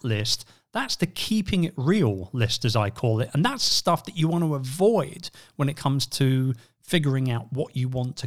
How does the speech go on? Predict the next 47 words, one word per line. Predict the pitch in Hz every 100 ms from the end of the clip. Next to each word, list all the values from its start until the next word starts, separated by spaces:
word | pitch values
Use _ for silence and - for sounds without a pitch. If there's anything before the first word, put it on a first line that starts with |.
| 113
cover | - 117 127 120
and | 117
what | 127
you | 123
want | 113
to | 113
be | 107
known | 117 120 123
for. | 113 - - - - - -
So | -
you | 180
might | 277
have | 226
heard, | 175 160 160
you | 170 135
know, |
people | 113 170 170
saying | 151 143 139 139
things | - 147 131 135
like, | 131 -
"Well, | 175 170 156 - -
you | 156
should | 160 139
work | 185 180 151
on | 127
your | 123
weaknesses." | 131 120 110 98 - - 170 - - - _
I, | 185 202
I | 185
don't | 220 196
necessarily | 151 151 - 139 131 120
agree | 117 120 151 135 98 107
with | 113
that, | 110 104 - _
uh, | 135 123 -
to | -
be | 117
very, | 113 117
very | 110 110
honest | 110 117 113
with | 131 117
you. | 87
Whenever | 87 135 214 185
I've | 170 175
come | 160 143
across | 143 123 -
weaknesses | 143 139 131 - 131